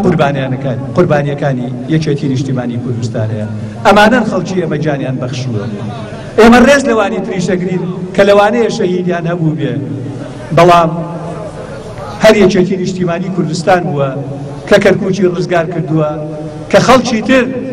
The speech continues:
تەهدیدیان کردووە چۆن ئەبێ یەکێتی لە پێشا بڕوە. با بە خەڵکی کەرکووک هەمووی یەکێتی نیشتیمانی کوردستانە. ئێوە بتانەوێ یان نەتانەوێ، کە هەر شتێ ببێ،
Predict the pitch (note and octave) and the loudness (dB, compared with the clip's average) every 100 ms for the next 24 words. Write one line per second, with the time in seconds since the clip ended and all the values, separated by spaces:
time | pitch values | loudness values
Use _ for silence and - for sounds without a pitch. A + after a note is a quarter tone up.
0 | - - A3+ G#3 G#3 C#4+ C4 A3+ A#3+ A3 | -8 0 4 4 4 2 2 0 0 -4
1 | G#3+ G#3+ G#3+ D#4 C#4 C4 A#3 A3 A3 F#3+ | -2 -2 2 2 2 -2 -2 -2 -2 -2
2 | G#3 F3+ F3+ D#3 D#3+ C#3 C3 C3 A2+ - | 0 -2 -2 -2 -2 -2 -4 -4 -4 -6
3 | - D#3+ A#3 B3+ A3 A#3+ - - F3+ G3+ | -4 2 4 4 0 -2 -2 -2 -2 -2
4 | A3 F#3+ F3 A#3 F#3 G3+ D3 - - - | -4 -2 0 0 0 -2 -4 -4 -6 -4
5 | C#3+ C#3+ - - - A#2+ E3+ F#3+ - F#3+ | -4 -4 -4 -6 -6 -4 0 0 0 -6
6 | G3 F#3+ F#3+ F#3+ - - - - - - | -8 -10 -12 -14 -14 -14 -14 -14 -14 -4
7 | - A#3 A3+ A#3 A#3 C4 A3 F#3+ F#3 F3 | 6 8 8 8 4 2 2 0 0 -2
8 | F3+ D#3+ E3+ D3+ C#3 D3 F#3 - - - | -2 -4 -2 -2 -2 -4 -4 -6 -8 -8
9 | - - G#3 A3 G#3+ C#4 A#3 A3+ A3+ | -10 2 4 6 4 2 0 2 0